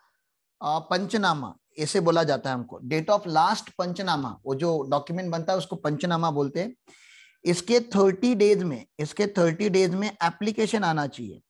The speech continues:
इसके थर्टी डेज में एप्लीकेशन आना चाहिए। और आपको क्या करना है, आपको यहाँ पे जब से लास्ट पंचनामा बना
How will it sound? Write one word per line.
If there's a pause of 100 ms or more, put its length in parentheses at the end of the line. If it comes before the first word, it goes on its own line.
इसके
थर्टी
डेज
में
एप्लीकेशन
आना
चाहिए। (680)
और (520)
आपको
क्या
करना
है, (280)
आपको
यहाँ
पे
जब
से
लास्ट
पंचनामा
बना